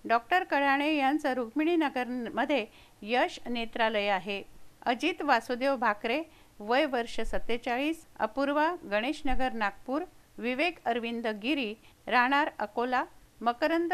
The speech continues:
श्यामकिशोर मोरोणे, धनंजय पुरुषोत्तम पांढरे हे देखील दोघेही नागपूरचे राहणारे आहे.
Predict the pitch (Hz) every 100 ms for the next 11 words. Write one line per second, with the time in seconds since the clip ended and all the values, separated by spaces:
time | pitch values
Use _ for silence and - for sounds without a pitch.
0 | 370 - 240 254 269 285 269 262 233 233
1 | 262 311 208 240 - - - 190 254 254
2 | 302 330 349 262 247 262 254 - 233 269
3 | 262 220 294 302 240 240 - - - 311
4 | 330 330 381 349 254 233 277 240 320 277
5 | - - 233 233 285 240 208 208 202 208
6 | 190 202